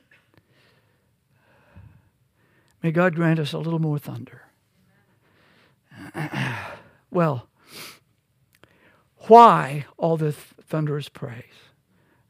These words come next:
I mean, we already know, well, God has dealt with evil. And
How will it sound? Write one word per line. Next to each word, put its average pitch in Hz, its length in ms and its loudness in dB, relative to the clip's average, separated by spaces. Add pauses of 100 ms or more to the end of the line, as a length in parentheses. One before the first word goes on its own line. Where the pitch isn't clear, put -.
(140)
I 151 40 -6
mean, 147 180 -6 (260)
we 175 160 0
already 185 360 6
know, 175 600 2 (320)
well, 165 340 0 (460)
God 160 260 0
has 151 200 -4
dealt 165 320 0
with 175 160 0
evil. 185 500 -2 (1040)
And 160 300 0